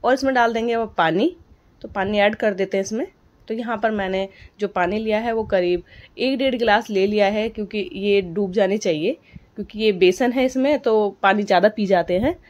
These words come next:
तो आपकी मर्ज़ी है आपको जितने सूखे चाहिए या जितने ग्रेवी वाले चाहिए आप उस हिसाब से इसमें पानी डाल सकते हैं। तो यहाँ पर मैंने रख दिए हैं और इसे अब पन्द्रह मिनट के लिए ढक के पका देंगे।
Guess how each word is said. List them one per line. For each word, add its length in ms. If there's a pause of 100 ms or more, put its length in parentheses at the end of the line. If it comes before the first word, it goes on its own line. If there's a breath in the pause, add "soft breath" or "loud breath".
(360 soft breath)
तो 60
आपकी 480
मर्ज़ी 320
है 80
आपको 280
जितने 320
सूखे 300
चाहिए 300
या 160
जितने 280
ग्रेवी 280
वाले 220
चाहिए 220
आप 180
उस 120
हिसाब 240
से 120
इसमें 180
पानी 220
डाल 200
सकते 280
हैं। 80 (320 soft breath)
तो 80
यहाँ 160
पर 120
मैंने 280
रख 180
दिए 180
हैं 240
और 240
इसे 180
अब 180
पन्द्रह 220
मिनट 220
के 80
लिए 100
ढक 180
के 100
पका 320
देंगे। 380